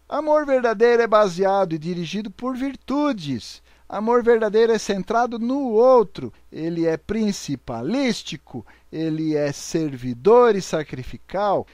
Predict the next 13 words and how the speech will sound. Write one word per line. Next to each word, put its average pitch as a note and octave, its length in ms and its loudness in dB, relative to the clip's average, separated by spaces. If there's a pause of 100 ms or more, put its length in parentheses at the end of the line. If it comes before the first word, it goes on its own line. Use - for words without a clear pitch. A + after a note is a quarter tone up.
(140)
e F#3 100 -8
também E3+ 640 -2
é E3+ 160 -4 (100)
incondicional. F#3 1200 -6 (160)
Além C#4+ 360 -2
disso, C4 340 -2
ele G#3+ 220 2
é F#3+ 240 2
imutável, G#3+ 920 -2 (460)
único, C#4+ 640 0 (220)
fiel A3 840 0 (260)
e F3 160 -6
obediente. D3 1000 -4